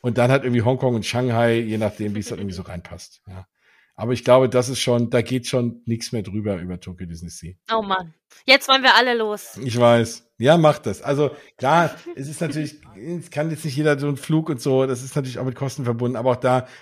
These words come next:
Speaker 1: wenn man's wirklich will und man spart drauf hin, kann man sich das irgendwann bestimmt mal verwirklichen, ne? Und, und auch da ist es, auch wenn man nichts versteht dort, keine Angst, die helfen einem, super schönes, super sicheres Land, äh, also alles gut, ne? Man kommt dort super zurecht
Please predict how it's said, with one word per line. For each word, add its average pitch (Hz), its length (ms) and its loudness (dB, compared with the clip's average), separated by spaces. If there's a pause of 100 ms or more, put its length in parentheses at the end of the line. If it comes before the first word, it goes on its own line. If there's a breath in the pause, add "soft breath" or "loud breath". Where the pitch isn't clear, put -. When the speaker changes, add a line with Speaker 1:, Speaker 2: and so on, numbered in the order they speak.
Speaker 1:
wenn 127 80 -6
man's 131 240 -2
wirklich 120 280 -4
will 147 180 2
und 135 80 4
man 120 100 2
spart 120 360 -2
drauf 120 180 0
hin, 139 340 0 (240 soft breath)
kann 120 160 -6
man 127 120 0
sich 110 120 -10
das - 200 -6
irgendwann 120 320 -2
bestimmt 127 380 -6
mal 117 280 0
verwirklichen, 107 800 -6
ne? 110 180 -4
Und, 110 300 -8 (320 soft breath)
und 131 160 -2
auch 127 100 4
da 131 220 4
ist 127 100 0
es, 131 220 -8
auch 131 160 -2
wenn 147 100 2
man 151 140 2
nichts 147 160 -4
versteht 143 440 -2
dort, 123 360 2
keine 143 340 -4
Angst, 123 460 -8 (160)
die 123 100 -2
helfen 135 320 0
einem, 120 340 -2
super 131 380 -4
schönes, 135 400 -4
super 135 240 -4
sicheres 123 500 -6
Land, 120 380 -2 (440 soft breath)
äh, 123 520 -2
also 123 380 -4
alles 131 400 -2
gut, 123 320 -2
ne? 131 140 0
Man 123 200 -2
kommt 139 300 -6
dort 123 120 -2
super 151 280 -6
zurecht 127 500 -4